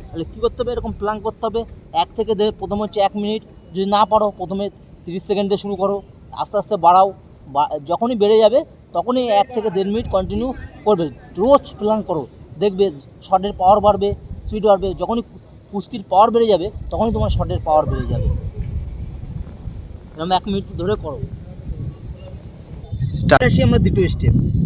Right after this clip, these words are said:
Speaker 1: ঠিক এ-, এরকম করবে। করার পরে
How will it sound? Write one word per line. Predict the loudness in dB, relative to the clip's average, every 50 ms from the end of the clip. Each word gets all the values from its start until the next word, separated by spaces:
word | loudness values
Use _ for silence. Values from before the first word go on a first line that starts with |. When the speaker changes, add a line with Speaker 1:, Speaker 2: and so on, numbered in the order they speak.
| 0 2
Speaker 1:
ঠিক | 2 2 2 0 -2 -4 -6 -6 -4 -4 -2 0 2 2
এ-, | 2 0 0 -2 -2 -2 -2 -2
এরকম | -2 -2 -2 -4
করবে। | -2 2 2 2 2 0 -2 -6 -10 -14 -16 -18 -18 -16 -16 -16 -16 -12 -8 -4
করার | 0 0 0 0
পরে | 0 -2 -2 -2